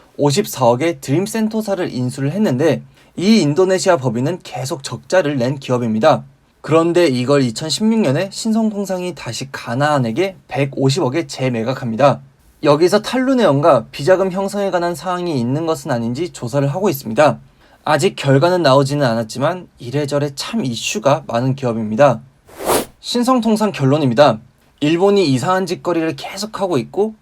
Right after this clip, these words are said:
신성통상의 탑 텐은 유니클로 대체제로 자리를 잡고 있는 것 같습니다. 게다가 원래도 저렴한데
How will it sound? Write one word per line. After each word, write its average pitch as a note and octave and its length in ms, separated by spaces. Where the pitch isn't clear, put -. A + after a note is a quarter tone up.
신성통상의 G#3+ 800
탑 - 220
텐은 D3+ 400
유니클로 F#3 480
대체제로 D3+ 580
자리를 B2+ 380
잡고 C3+ 340
있는 A#2 160
것 C3+ 80
같습니다. A#2+ 560
게다가 E3+ 380
원래도 D3+ 480
저렴한데 C#3 640